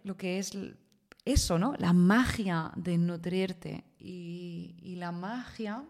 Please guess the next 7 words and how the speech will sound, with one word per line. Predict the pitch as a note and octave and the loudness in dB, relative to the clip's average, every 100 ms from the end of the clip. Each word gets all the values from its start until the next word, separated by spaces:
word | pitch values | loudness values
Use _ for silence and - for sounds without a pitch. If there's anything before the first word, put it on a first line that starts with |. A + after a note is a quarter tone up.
| - _ _ _ _ _ _ - - | -18 _ _ _ _ _ _ -20 -6
que | F#3 E3+ | 0 2
hay | G3 F#3 A3 - - - - - | 2 0 -4 -10 -20 -20 -16 -4
cuando | A3 A3+ A3+ | 0 4 4
uno | A#3 A3 | 4 0
cuida | G#3 G3 F#3 | 0 -2 -2
su | - E3+ | -4 -8
cuerpo. | F#3 F3+ F3 D3+ | -4 -4 -4 -10